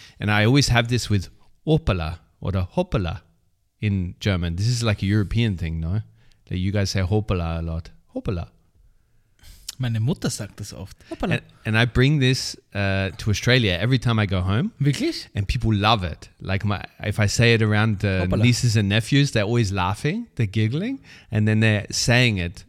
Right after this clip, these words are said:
Speaker 1: afterwards. They're using it in their own, uh, vocabulary. Hoppala.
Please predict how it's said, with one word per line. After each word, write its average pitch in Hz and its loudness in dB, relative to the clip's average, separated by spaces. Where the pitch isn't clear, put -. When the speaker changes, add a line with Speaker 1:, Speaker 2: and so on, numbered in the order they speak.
Speaker 1:
afterwards. 87 -4
They're 98 -4
using 98 -2
it 87 -4
in 92 -6
their 92 -4
own, 90 -4
uh, 87 -6
vocabulary. 90 -6
Hoppala. 247 -4